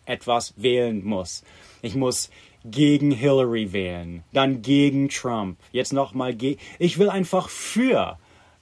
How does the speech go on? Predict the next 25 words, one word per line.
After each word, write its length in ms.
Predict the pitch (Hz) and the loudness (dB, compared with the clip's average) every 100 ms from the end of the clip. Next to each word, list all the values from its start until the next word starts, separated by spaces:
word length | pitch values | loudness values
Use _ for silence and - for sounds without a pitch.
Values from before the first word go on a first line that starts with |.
| _ | _
Bernie 280 | 165 151 135 | 4 6 2
Sanders 520 | - 123 110 104 92 | -2 -4 -4 -6 -6
wählen 340 | 92 - 85 | -8 -8 -12
oder 220 | 110 131 | -4 -2
für 360 | 139 - 247 143 | -2 -4 0 0
Tulsi 300 | - 120 110 | -2 -6 -4
Gabbard 340 | 104 98 95 | -6 -6 -4
oder 160 | 98 104 | -6 -4
Andrew 220 | 113 101 | -6 -6
Yang 240 | 98 101 95 | -6 -6 -4
oder 140 | 92 | -8
Pete 260 | - 110 - | -8 -14 -6
Buttigieg 460 | 117 107 101 98 | -4 -4 -4 -4
oder 160 | 98 92 _ - - - - | -6 -10 _ -20 -20 -18 4
any 160 | 302 | 8
one 160 | 269 226 | 8 6
of 40 | |
those 140 | 151 120 | 4 2
motherfuckers. 600 | 110 107 110 101 92 - - - - - _ | 0 -2 -6 -6 -12 -18 -20 -20 -20 -20 _
Und 260 | 120 135 180 | 0 6 8
nicht 240 | 214 - | 8 6
für 100 | - | 2
einen 200 | 127 123 | 4 2
fucking 460 | - - 156 151 139 | 0 2 4 4 2
achtzig-jährigen, 880 | 131 - 127 117 113 107 107 104 | -2 -4 -4 0 0 0 -4 -6